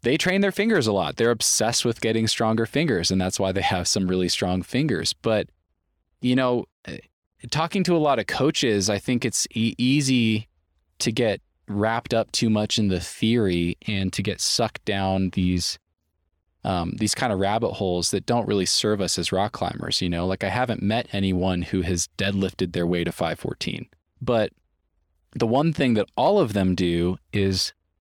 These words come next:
they prioritize their climbing all the time, year round,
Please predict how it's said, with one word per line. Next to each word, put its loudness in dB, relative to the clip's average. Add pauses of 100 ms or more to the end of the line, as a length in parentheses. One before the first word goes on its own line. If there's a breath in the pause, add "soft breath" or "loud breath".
(120)
they -2
prioritize 0
their 0
climbing -2 (460)
all 0
the -4
time, -6 (160)
year 2
round, -6